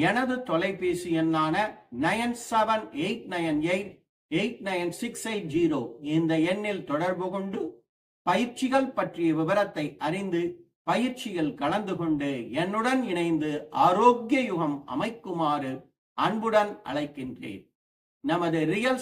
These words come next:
சிம்பிள் யோகா ஃபவுண்டேஷன் YouTube சேனலை புதிதாக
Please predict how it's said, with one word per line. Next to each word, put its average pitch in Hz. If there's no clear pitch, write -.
சிம்பிள் 202
யோகா 196
ஃபவுண்டேஷன் 160
YouTube 175
சேனலை 202
புதிதாக 247